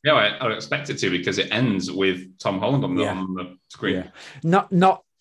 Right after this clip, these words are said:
Speaker 2: not, nothing important, but it, it does.
Speaker 1: We are Venom. I tell you what, though, I, I, I don't think, um,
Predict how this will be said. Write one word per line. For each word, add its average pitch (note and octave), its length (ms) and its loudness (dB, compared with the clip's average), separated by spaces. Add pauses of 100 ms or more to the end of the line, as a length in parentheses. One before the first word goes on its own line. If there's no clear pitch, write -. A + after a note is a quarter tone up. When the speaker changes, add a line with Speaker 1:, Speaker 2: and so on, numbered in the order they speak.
(160)
Speaker 2:
not, E3+ 320 2 (960)
nothing E3 340 4
important, A#2+ 600 0 (260)
but A2 120 -2
it, G#2+ 120 -2
it A2+ 180 -4
does. G#2 340 -2 (840)
Speaker 1:
We - 440 -8 (240)
are C#2+ 200 -4
Venom. - 460 -10 (140)
I D3+ 80 4
tell A3+ 180 4
you A#3 80 6
what, G#3+ 160 2
though, G#2+ 100 4
I, G2+ 200 0 (180)
I, D#3 120 -4
I - 20 0
don't G#3 280 0
think, F#3+ 380 -6
um, D#3 480 -6